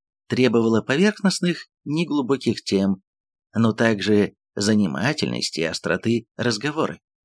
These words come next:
способности к быстрому эпиграмматическому ответу. Бальный разговор был далек от той игры интеллектуальных сил, увлекательного разговора высшей образованности.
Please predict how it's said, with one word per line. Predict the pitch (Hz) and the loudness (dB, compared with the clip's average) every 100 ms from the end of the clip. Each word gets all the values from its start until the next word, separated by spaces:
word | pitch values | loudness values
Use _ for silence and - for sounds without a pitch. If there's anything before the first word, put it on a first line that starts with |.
| _ | _
способности | - - 151 - 208 185 - 156 | -10 -2 0 2 2 0 0 -2
к | 101 | -2
быстрому | 90 196 - 180 180 165 _ _ - | 0 0 0 0 0 -2 _ _ -4
эпиграмматическому | 156 151 151 135 139 135 - - 202 190 - 165 156 | -4 0 -2 0 0 -2 -4 -4 -2 -2 -4 -6 -4
ответу. | 151 - - - _ _ _ _ _ _ _ _ _ - | -4 -4 -6 -10 _ _ _ _ _ _ _ _ _ -6
Бальный | 104 113 165 190 180 180 | -2 2 4 2 0 0
разговор | 156 139 117 120 160 156 | 0 -2 -2 -2 -2 -2
был | 139 135 | -2 -2
далек | 107 101 98 156 - | 0 2 0 -2 -2
от | 101 95 | -4 -4
той | - 120 110 | -2 2 2
игры | 98 101 123 123 - | 2 0 0 0 -2
интеллектуальных | 117 101 104 101 - 107 101 95 - | -2 -2 -2 -2 0 2 2 0 -2
сил, | - 208 202 _ _ _ _ _ | -2 0 0 _ _ _ _ _
увлекательного | 131 127 117 113 - 113 95 98 101 101 | -2 0 0 -2 -2 -2 -2 -2 0 2
разговора | 104 90 107 135 120 | 0 0 -2 0 2
высшей | 95 120 - 120 107 - | 2 0 -2 -4 -6 -6
образованности. | 127 117 120 135 - - - - - | -6 -2 0 0 -2 -4 -8 -8 -10